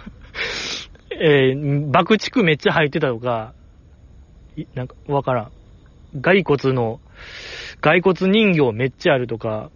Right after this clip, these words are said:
わからんわ。もうわかんない。<laughs> 僕わかんない。うん、なんか、割とシャレならんもんが入ってたのかなっていう勘繰りができるぐらい、なんか謎の第二回、幻のシャープ二が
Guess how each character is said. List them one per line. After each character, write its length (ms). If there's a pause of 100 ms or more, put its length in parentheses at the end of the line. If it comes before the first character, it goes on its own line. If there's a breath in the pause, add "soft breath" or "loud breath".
(120)
わ 120
か 100
ら 160
ん 140
わ。 240
も 240
う 60
わ 100
か 80
ん 40
な 80
い。 100
<laughs> 60
僕 260
わ 120
か 180
ん 60
な 120
い。 40 (760 loud breath)
う 280
ん、 20
な 80
ん 20
か、 220 (180)
割 200
と 80
シ 120
ャ 40
レ 80
な 120
ら 120
ん 60
も 120
ん 80
が 60
入 200
っ 40
て 260
た 100
の 100
か 100
な 120
っ 20
て 80
い 40
う 60
勘 340
繰 80
り 120
が 100
で 140
き 100
る 100
ぐ 100
ら 120
い、 500
な 80
ん 40
か 60
謎 300
の 200 (640 loud breath)
第 240
二 120
回、 140
幻 440
の 120
シ 120
ャ 80
ー 60
プ 100
二 260
が 300